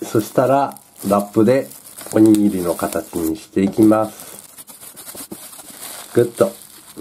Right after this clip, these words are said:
握っていきます。これ焼きおにぎりなんでちょっと強めに握ってください。あんまりほわっとやると焼いてる時に崩れてくるんで、結構力入れて握ってください。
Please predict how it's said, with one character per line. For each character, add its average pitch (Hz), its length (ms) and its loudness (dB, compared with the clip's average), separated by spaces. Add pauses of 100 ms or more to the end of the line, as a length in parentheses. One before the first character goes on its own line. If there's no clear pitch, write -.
(120)
握 113 360 4
っ - 20 -16
て 127 160 2
い 110 80 0
き 120 100 2
ま 113 220 2
す。 - 640 -20
こ 170 80 6
れ 170 100 6
焼 135 220 2
き 202 100 6
お 202 80 6
に 233 220 2
ぎ 233 80 2
り 208 140 6
な 143 160 2
ん 120 80 -2
で 104 180 0
ち 170 100 0
ょ 170 60 0
っ - 20 -8
と 135 100 -4
強 143 360 2
め 175 120 4
に 170 540 6
握 - 20 -14
っ - 40 -14
て 160 160 2
く 165 80 4
だ 156 120 2
さ 135 200 0
い。 104 120 -8 (560)
あ - 60 0
ん 143 80 4
ま 165 100 6
り 160 80 6
ほ 165 140 4
わ 175 120 4
っ 175 60 -12
と 160 80 2
や 117 120 4
る 101 120 -4
と 95 280 -4 (320)
焼 135 220 2
い - 20 -6
て 170 80 4
る 151 100 2
時 151 260 2
に 95 260 2
崩 139 320 4
れ 107 80 -2
て 107 80 -2
く 85 140 -8
る 80 160 -6
ん - 20 -12
で、 - 140 -14 (440)
結 - 280 -2
構 98 180 2
力 127 400 -2
入 101 120 2
れ 92 140 0
て 90 360 -6
握 101 300 4
っ - 40 -14
て 107 100 -2
く 98 120 0
だ 90 120 0
さ 90 180 -4
い。 - 20 -14